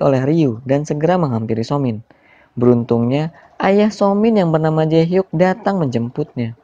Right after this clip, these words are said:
Di lain cerita, saat Sersan Inho sedang di kantor,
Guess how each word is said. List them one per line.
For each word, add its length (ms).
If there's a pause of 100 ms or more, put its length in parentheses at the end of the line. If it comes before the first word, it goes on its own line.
(600)
Di 160
lain 320
cerita, 480 (260)
saat 400
Sersan 400
Inho 320
sedang 320
di 80
kantor, 480